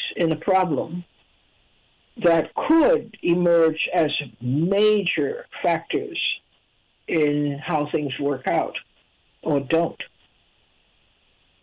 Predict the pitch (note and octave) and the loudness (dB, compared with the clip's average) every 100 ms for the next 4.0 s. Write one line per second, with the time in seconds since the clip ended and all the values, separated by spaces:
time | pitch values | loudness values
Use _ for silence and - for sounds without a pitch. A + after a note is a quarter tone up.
0 | _ _ _ _ _ _ - - - - | _ _ _ _ _ _ -16 -14 -12 -12
1 | - - F3+ F3 F3 - _ _ _ - | -14 -8 2 2 2 -6 _ _ _ -14
2 | - _ _ _ _ _ _ _ _ - | -14 _ _ _ _ _ _ _ _ -4
3 | B3+ D#4+ E4 B3+ B3+ G#3+ C#3 C#2+ B1 | 0 2 4 4 4 4 2 -2 -6